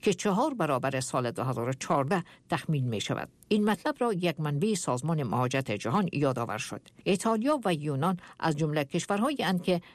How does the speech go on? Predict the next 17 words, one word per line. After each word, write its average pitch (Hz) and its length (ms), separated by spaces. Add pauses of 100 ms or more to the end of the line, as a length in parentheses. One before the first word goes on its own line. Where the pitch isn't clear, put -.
نزد 175 460
مهاجرین 147 480
مرغوب 151 480
می‌باشد. - 460 (520)
بسیاری 262 340
از 190 160
کسانی 185 360
که 165 120
به 131 100
ایتالیا 127 500
سرازیر 120 500
شدند، 160 420 (240)
از 151 240
اریتریا، 143 760
نایجریا، 143 720
سومالیا، 151 760
سودان 156 520